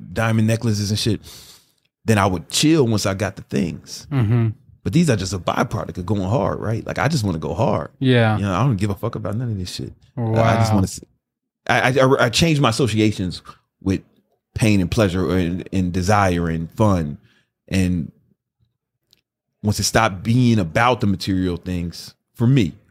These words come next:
Speaker 1: right? It's like, oh shit, they just come.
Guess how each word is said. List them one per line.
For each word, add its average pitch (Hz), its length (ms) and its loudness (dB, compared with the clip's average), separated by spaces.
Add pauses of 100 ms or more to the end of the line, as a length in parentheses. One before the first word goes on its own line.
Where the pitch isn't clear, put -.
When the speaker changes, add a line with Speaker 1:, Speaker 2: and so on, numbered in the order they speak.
(200)
Speaker 1:
right? 101 320 -2 (1300)
It's 92 200 -2
like, 90 200 -4
oh 104 200 0
shit, 104 340 -2 (600)
they 117 140 2
just 107 220 -2
come. 151 320 0